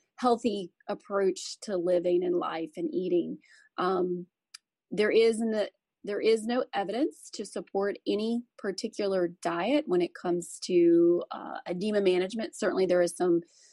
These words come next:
new literature that's coming out with regards to the impact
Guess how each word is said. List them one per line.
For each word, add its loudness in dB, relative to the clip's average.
new 4
literature 0
that's -2
coming -4
out -2
with -8
regards -6
to -6
the -4
impact -8